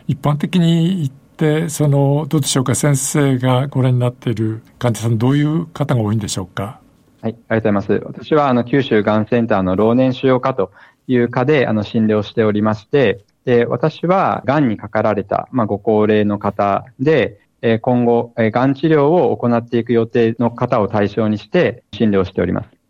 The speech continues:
Speaker 2: で、基本的には、えー、当院を受診すでにしていて、で、主治医の先生が、えー、まあ、老年腫瘍科でシージーエーと言われる高齢者総合機能評価を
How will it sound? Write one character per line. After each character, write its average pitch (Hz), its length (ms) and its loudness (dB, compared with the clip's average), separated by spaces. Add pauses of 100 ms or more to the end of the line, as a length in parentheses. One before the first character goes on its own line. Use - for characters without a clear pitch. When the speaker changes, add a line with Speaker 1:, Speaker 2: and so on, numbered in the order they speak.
(160)
Speaker 2:
で、 131 140 0
基 - 180 -8
本 170 200 2
的 196 240 0
に 196 120 2
は、 143 520 0
え 104 360 2
ー、 104 60 -8
当 147 160 2
院 98 140 2
を 95 60 0
受 95 120 -4
診 104 240 -2
す - 100 -10
で 110 120 2
に 92 100 -2
し 92 100 -18
て 113 120 0
い 110 80 -2
て、 - 360 -2 (100)
で、 135 120 2
主 131 180 -2
治 185 160 2
医 - 40 4
の 113 100 2
先 101 340 -2
生 95 200 2
が、 95 200 -4 (160)
え 104 460 2
ー、 - 80 -12
ま 117 160 0
あ、 - 80 -4 (280)
老 117 180 2
年 113 160 2
腫 117 220 0
瘍 113 40 -2
科 113 140 -2
で 113 260 -2 (100)
シ 151 300 0
ー 160 40 0
ジ 160 80 0
ー 160 180 4
エ - 20 2
ー 117 80 -4
と 104 60 -2
言 95 100 0
わ 92 140 0
れ 90 100 -2
る 90 160 -10 (360)
高 131 160 0
齢 139 140 2
者 113 120 0
総 156 240 0
合 165 140 2
機 135 140 -4
能 160 180 2
評 180 220 0
価 95 180 -2
を - 140 -8